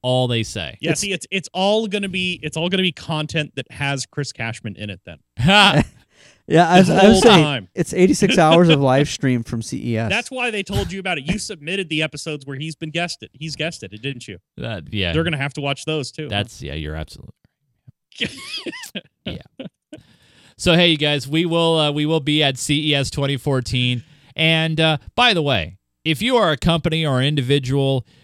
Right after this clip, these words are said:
Speaker 1: uh, who wants to get some awesome exposure, we're gonna be putting out some great videos and content from C E S. Uh, by the way, we do have over one million YouTube views, over two hundred, two hundred fifty thousand pod-, uh, podcast downloads over the past ninety days,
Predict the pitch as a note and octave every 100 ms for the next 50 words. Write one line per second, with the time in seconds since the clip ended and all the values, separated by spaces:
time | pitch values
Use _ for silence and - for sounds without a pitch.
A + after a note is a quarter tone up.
0 | _ G#2+ A#2+ C#3+ E3+ D3+ C3 C#3+ C#3+ B2
1 | - D3 D3+ D3 B2 - B2+ B2+ C3+ D#3
2 | E3 F#3+ C#3+ C#3 D3 C#3+ C#3 B2+ A2+ G#2+
3 | B2+ C3+ A2 A#2 A#2+ A#2 G#2+ G#2+ G2 A#2
4 | A#2+ A2 G2 - B2+ B2 A2+ A#2+ F2+ F#2
5 | F#2 G2 - _ _ _ - G2+ G2 B2+
6 | C3 A#2 A#2 A2+ C3 C3 A2+ A2 G#2+ G2+
7 | G#2+ A2+ G#2 G#2+ A2+ G#2 G2 G#2 - A2+
8 | G#2 G#2+ A2 A2 G#2+ G#2 G2 B2+ B2 A2+
9 | G2+ - _ _ _ - F3 C3+ D3+ A#2+
10 | - - A#2+ B2+ C3 A#2+ G#2+ A2+ A#2 A2+
11 | A#2 G#2+ B2 A#2 C3 A#2 - A2+ A#2 A2
12 | G#2+ G#2 A2+ A2 A#2 A2 G#2+ G#2 G#2+ A2
13 | A#2+